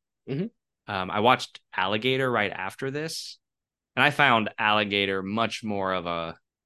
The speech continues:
Speaker 2: kind of by the numbers animal, killer animal movie, uh, maybe a little less inspired, but that's a conversation for another episode.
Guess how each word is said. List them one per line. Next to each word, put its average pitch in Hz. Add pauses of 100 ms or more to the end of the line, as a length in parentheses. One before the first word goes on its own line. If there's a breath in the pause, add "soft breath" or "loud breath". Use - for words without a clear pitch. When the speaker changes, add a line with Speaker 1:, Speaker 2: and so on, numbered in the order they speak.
(240)
Speaker 2:
kind 104
of 87
by 95
the 87
numbers 85 (480)
animal, 113
killer 123
animal 131
movie, 135 (760 soft breath)
uh, 98
maybe 117
a 113
little 127
less 143
inspired, 90 (360)
but - (100)
that's 120
a 113
conversation 95
for 92
another 90
episode. 92